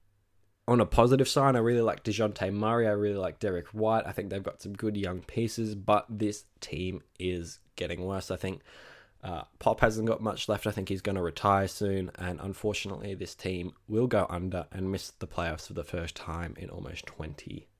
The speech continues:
years. Toronto, N B A champions last season, good on 'em for it, but this team is gonna be significantly worse than they were. Won fifty-three games last year, forty-five point five this year. Kawhi,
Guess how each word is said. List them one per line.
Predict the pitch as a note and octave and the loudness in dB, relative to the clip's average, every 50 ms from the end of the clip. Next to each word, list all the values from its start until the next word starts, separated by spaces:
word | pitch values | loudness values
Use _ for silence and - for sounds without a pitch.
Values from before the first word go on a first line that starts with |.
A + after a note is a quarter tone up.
| _ | _
years. | - - - - - - - - - - _ _ _ _ _ _ _ _ _ _ _ _ _ _ - - - - - - - - - - - - | -16 -14 -12 -10 -12 -12 -12 -16 -18 -20 _ _ _ _ _ _ _ _ _ _ _ _ _ _ -20 -16 -16 -14 -14 -14 -14 -16 -16 -16 -10 -2
Toronto, | - B2 A#2+ B2 B2 - - C#3 B2+ B2 A#2 - - - - - - - - | 4 8 8 8 8 8 8 8 8 8 6 2 -2 -16 -16 -16 -12 -2 2
N | C3 C3 | 4 4
B | B2+ B2 | 6 6
A | G2+ G2 | 4 4
champions | F#2 - - C3+ C3 C3 C3 A#2+ A#2+ A2+ A2+ | 2 2 2 2 2 2 0 -2 -4 -2 -2
last | A#2 A2+ A2 G#2+ - | -2 -2 -2 -2 -2
season, | A2+ A2+ G#2+ - G2 G2 G2+ - | -4 -4 -4 -4 -6 -8 -8 -4
good | - B2+ A#2+ A2+ | 0 0 2 2
on | F#2+ F2+ | 0 0
'em | F2+ F2+ F2 | -2 -4 -6
for | - - G#2+ G#2 G2+ G2+ | -4 -2 0 2 2 0
it, | F#2 - _ - - - - _ _ - | -2 -4 _ -20 -20 -20 -20 _ _ 2
but | - G2 F#2 - - - - - | 4 6 6 6 4 -2 -10 -4
this | G#2+ G2+ - | -4 -4 -4
team | - G#2 G2 F#2 F2 | -2 -2 -2 -2 -2
is | F2 F2 | -4 -2
gonna | - G2 F#2 | -2 -2 -2
be | F2+ E2+ | -2 -2
significantly | - - F#2 - G2 F2+ - - E2+ E2+ - F#2 | -2 -4 -4 -2 -4 -4 -4 -4 -8 -8 -8 -6
worse | F#2+ E2+ D#2 D#2 D2+ - | -6 -6 -4 -6 -6 -6
than | - F2 | -6 -6
they | E2+ F2 | -4 0
were. | G2 A2 A2+ A2 A2 G#2 - - | 2 2 4 2 2 -2 -4 -8
Won | - F#2 E2+ E2 | -6 -6 -6 -4
fifty-three | - B2 A#2+ - - A2 - - G#2+ G2+ | 0 -2 -2 0 -2 -4 -2 0 0 0
games | F#2 F2 F2 F2+ - - | 0 0 -2 -2 0 2
last | A2+ G#2+ G2+ - - - - | 4 4 2 2 -2 -6 -2
year, | G2+ G2+ G2+ G2+ - - - - - - - - _ | 0 0 0 0 -2 -4 -12 -18 -18 -18 -20 -20 _
forty-five | - - D3 D3 C#3 C3 G#2+ - G2 F2+ F2+ F#2 - - | 0 4 6 6 6 6 4 -2 -2 -2 -2 -2 -4 -4
point | F2+ F2+ E2+ - | -4 -4 -6 -6
five | - - F#2+ F#2 F2+ F2 - | -8 -6 -4 -4 -4 -4 -4
this | A2 A2 - - - | -6 -6 -6 -4 -2
year. | G#2+ G#2+ G#2 G2+ | 0 0 0 0
Kawhi, | - - - - A#2+ A#2 A2+ A2 A2 G#2+ | -2 -6 -4 0 2 4 4 4 2 0